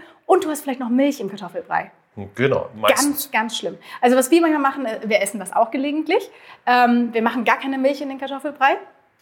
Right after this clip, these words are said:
Speaker 1: sondern nur Butter. Schmeckt
Speaker 2: Mhm.
Speaker 1: genauso.
Speaker 2: Mhm.
Speaker 1: Schmeckt richtig gut, also funktioniert und, äh, Butterfett ist ja nicht schlimm.
Speaker 2: Ja.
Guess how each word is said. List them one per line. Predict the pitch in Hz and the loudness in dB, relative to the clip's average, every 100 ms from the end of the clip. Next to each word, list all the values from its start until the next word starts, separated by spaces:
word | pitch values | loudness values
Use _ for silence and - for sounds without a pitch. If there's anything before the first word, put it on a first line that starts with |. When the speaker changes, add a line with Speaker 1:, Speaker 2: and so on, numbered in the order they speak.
| _ | _
Speaker 1:
sondern | 247 226 226 | 2 4 4
nur | 262 | 4
Butter. | 247 254 165 180 - _ | 2 0 -2 -4 -6 _
Schmeckt | - - 226 | -6 -4 -4
Speaker 2:
Mhm. | 240 | -4
Speaker 1:
genauso. | 226 220 220 160 | 0 2 2 -4
Speaker 2:
Mhm. | - 92 90 123 | -10 -14 -14 -12
Speaker 1:
Schmeckt | - 247 226 - | 0 0 0 -4
richtig | 254 262 | -8 -8
gut, | - 311 | -2 0
also | - 208 | 0 -2
funktioniert | 254 240 233 240 339 | -2 -4 -2 0 0
und, | 233 214 | -2 -4
äh, | - 214 190 202 | 0 2 0 -4
Butterfett | 247 262 247 247 | -4 -4 -4 -8
ist | 214 220 | -6 -8
ja | |
nicht | 202 202 | -6 -2
schlimm. | 233 285 - - 101 | 2 2 0 -8 -10
Speaker 2:
Ja. | 104 | -8